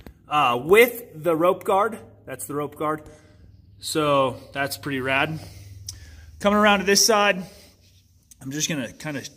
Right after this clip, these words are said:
get as best view as I can. Oh, hey, look, there's a rag in there. Get the rag out. That is the billet differential from Halo Lockers. That is the passenger side.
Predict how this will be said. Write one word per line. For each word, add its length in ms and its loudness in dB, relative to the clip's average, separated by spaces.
get 100 0
as 200 -4
best 240 0
view 140 4
as 100 0
I 80 -6
can. 320 -6
Oh, 260 -2
hey, 160 2
look, 240 4
there's 160 2
a 80 0
rag 260 2
in 80 -2
there. 240 -4
Get 100 -8
the 80 -4
rag 280 4
out. 300 2
That 240 0
is 260 6
the 160 0
billet 360 0
differential 600 -2
from 360 -4
Halo 320 0
Lockers. 580 -4
That 180 -4
is 140 -4
the 80 -8
passenger 480 0
side. 480 2